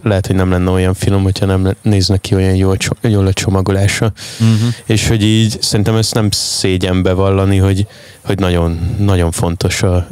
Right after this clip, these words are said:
Speaker 1: a vizualitás, és erre rá is megyünk.
Speaker 2: Mordály, következő lépései, akkor új anyag, nyilván össze kell még hangolódni egy kicsit, de közben már koncertek?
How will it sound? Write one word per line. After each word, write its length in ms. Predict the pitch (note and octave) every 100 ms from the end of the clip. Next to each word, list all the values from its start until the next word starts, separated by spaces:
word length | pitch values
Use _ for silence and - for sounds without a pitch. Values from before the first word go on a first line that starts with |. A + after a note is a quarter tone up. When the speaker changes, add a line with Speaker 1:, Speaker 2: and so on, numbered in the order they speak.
| -
Speaker 1:
a 80 | G2
vizualitás, 880 | F#2+ F2+ F2+ F2+ F2+ G2+ G2 - -
és 200 | G#2 - -
erre 240 | G2+ F#2+
rá 160 | F#2+ F#2
is 180 | F#2 -
megyünk. 380 | - F#2+ F#2 - - _ _
Speaker 2:
Mordály, 600 | G2+ G2 F#2+ G2+ G2+ G#2+ G#2
következő 500 | G#2 G2 - G#2 G2+
lépései, 640 | G2 F#2+ G#2 G2 - G#2 A#2 A#2 -
akkor 240 | - - G2
új 160 | G2
anyag, 340 | F2+ F#2 G#2+ A2 - -
nyilván 300 | G2+ G2 F#2+
össze 200 | F#2+ G#2+
kell 140 | F#2+
még 160 | F2+ F2
hangolódni 460 | F#2+ F#2 F#2+ F#2
egy 80 | G2+
kicsit, 260 | F#2+ G#2 G#2
de 80 | G2
közben 300 | G#2 F#2+ G2
már 140 | F#2+
koncertek? 680 | - F#2+ - A2 - F2 -